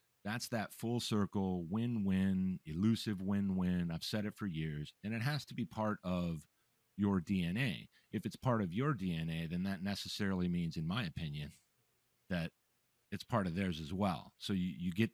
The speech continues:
you get the boat moving in the same direction. And I think that's really, really important, because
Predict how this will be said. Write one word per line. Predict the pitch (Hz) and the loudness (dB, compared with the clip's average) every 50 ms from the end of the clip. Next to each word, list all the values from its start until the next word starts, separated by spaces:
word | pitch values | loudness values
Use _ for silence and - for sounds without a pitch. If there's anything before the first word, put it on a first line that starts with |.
| - | -2
you | 101 95 92 | -6 -4 -2
get | 95 117 - - | -2 -2 -2 -4
the | 110 | -6
boat | 90 - 110 113 - | -4 -2 -2 -2 0
moving | - 107 117 117 104 101 104 | 0 2 4 4 4 4 4
in | 101 101 95 | 4 4 2
the | 87 | 0
same | - - 101 101 98 | 0 -2 -4 -2 -2
direction. | 92 85 82 85 87 85 - - - 85 80 80 78 - | -2 -2 -4 -4 -4 -6 -6 -6 -6 -6 -6 -6 -8 -8
And | 82 85 82 80 80 78 78 76 73 _ _ _ _ _ _ _ _ - | -8 -6 -6 -6 -6 -6 -8 -10 -12 _ _ _ _ _ _ _ _ -8
I | - 92 | -8 -6
think | - 120 113 92 | -4 -4 -4 -2
that's | 120 107 95 - - | -2 -2 -2 -2 0
really, | 110 104 98 95 92 87 - _ _ - | 0 2 2 2 2 0 -2 _ _ -4
really | 110 113 107 101 | 0 2 4 4
important, | 92 82 78 - 101 92 73 67 71 | 2 2 0 0 0 0 0 -2 -6
because | - - - - 104 90 78 - | -10 -8 -4 -2 -2 -2 -2 -4